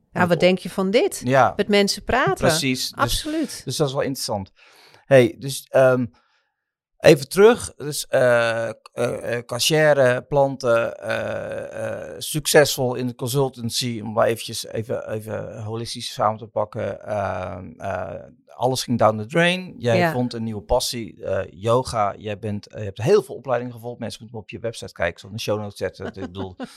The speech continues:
Speaker 1: <laughs>
Speaker 2: idioot veel, eh, retraites en, eh, nou, fantastisch. Ehm, maar laatst heb je weer een, een, een nieuw, ja, paaltje geslagen, mijlpaal. Eh, je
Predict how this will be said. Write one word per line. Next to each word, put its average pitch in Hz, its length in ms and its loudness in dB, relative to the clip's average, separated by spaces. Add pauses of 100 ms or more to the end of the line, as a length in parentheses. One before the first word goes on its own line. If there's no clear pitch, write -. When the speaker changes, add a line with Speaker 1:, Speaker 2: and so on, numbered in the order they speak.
(120)
Speaker 1:
<laughs> - 280 -20
Speaker 2:
idioot 101 460 2
veel, 95 600 -6
eh, 95 120 -4
retraites 95 680 -6
en, 95 240 -10
eh, 92 240 -10
nou, 87 240 -14
fantastisch. - 600 -6 (540)
Ehm, 131 400 6 (220)
maar 143 160 0
laatst 170 280 4
heb 147 120 -10
je 127 120 -4
weer 175 220 0
een, 139 240 -2
een, 127 200 -6
een 123 180 -8
nieuw, 120 340 -6 (1000)
ja, 104 180 -6
paaltje 123 400 0
geslagen, 113 500 0
mijlpaal. 113 640 0 (100)
Eh, 107 80 -6 (800)
je 135 60 -2